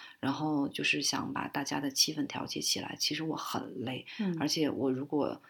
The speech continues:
Speaker 1: 在一个场合就这种假嗨了以后，我回去会睡不着觉。真的，就是其实是一对本能的对自我的厌恶。
Speaker 2: 嗯。
Speaker 1: 所以我很需要一个跟你有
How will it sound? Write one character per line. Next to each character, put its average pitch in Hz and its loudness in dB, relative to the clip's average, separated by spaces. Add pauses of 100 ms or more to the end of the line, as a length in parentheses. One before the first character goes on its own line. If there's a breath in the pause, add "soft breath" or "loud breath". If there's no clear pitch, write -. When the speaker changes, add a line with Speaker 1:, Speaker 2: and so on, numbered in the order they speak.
Speaker 1:
在 156 0
一 143 0
个 165 0
场 - -2
合 - -8 (240 loud breath)
就 151 -2
这 151 2
种 - -4 (960)
假 - 0
嗨 165 0
了 170 0
以 147 -2
后， - -8 (200 soft breath)
我 123 -4
回 - 2
去 143 -2
会 165 -2
睡 156 0
不 - -4
着 139 -4
觉。 - -4 (760)
真 180 4
的， - 0 (140)
就 160 0
是 151 6
其 - 6
实 170 2
是 185 10
一 165 4
对 - 2 (380)
本 127 6
能 117 4
的 160 2
对 165 2
自 160 -2
我 135 2
的 - 0
厌 170 2
恶。 - -2 (180)
Speaker 2:
嗯。 156 2
Speaker 1:
所 156 4
以 190 6
我 185 4
很 - -2
需 - 2
要 160 0
一 139 2
个 156 2
跟 170 0 (220 loud breath)
你 147 6
有 127 2